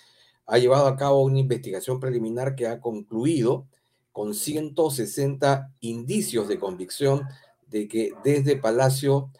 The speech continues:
eh, existe una red, eh, de corrupción que conduce el presidente de la República, de la cual forman parte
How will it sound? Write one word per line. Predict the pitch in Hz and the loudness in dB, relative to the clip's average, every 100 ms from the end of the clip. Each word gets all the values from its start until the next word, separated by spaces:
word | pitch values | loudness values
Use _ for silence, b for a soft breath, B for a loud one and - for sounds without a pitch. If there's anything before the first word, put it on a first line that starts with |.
| _ _ - _ | _ _ -20 _
eh, | 120 98 | -4 -2
existe | 104 - 139 135 135 | -4 -4 -4 0 2
una | 120 127 113 101 | 2 0 -4 -4
red, | 107 160 175 - _ _ _ | 2 4 4 -4 _ _ _
eh, | 101 92 | -6 -4
de | 95 | -4
corrupción | 95 90 90 - 135 135 | -4 -8 -6 0 0 0
que | 104 95 95 - | -2 0 -2 -4
conduce | 95 110 143 131 | -8 -4 -4 -4
el | |
presidente | 101 92 107 117 120 | -6 -8 -8 -6 -2
de | |
la | 110 | -2
República, | 98 - 131 123 127 135 | -4 -2 -2 0 -4 -6
de | 135 | -4
la | 95 95 | -6 -4
cual | 120 120 | -4 -2
forman | 120 120 113 107 | -4 -4 -8 0
parte | 127 123 131 117 | 2 2 0 -4